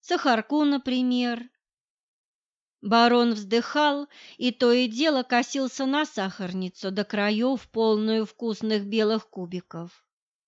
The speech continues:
Но больше псу не перепало со стола ни кусочка. Саша и его новая знакомая даже не смотрели на барона. Они были увлечены другим делом.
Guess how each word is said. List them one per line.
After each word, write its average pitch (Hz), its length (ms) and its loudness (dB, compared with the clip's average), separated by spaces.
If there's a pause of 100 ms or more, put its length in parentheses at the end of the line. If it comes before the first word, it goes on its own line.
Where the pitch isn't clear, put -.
(420)
Но 262 200 2
больше 294 460 0
псу 320 280 -6
не 269 180 2
перепало 254 560 0
со 233 180 -6
стола 233 380 0
ни 240 140 0
кусочка. 180 760 -10 (1000)
Саша 320 480 0
и 208 80 2
его 220 280 0
новая 220 400 2
знакомая 202 920 -2 (320)
даже 262 320 4
не 294 120 0
смотрели 214 580 -2
на 185 160 -4
барона. 180 760 -6 (540)
Они 233 340 4
были 226 280 2
увлечены 233 800 0
другим 196 520 -4
делом. 180 600 -8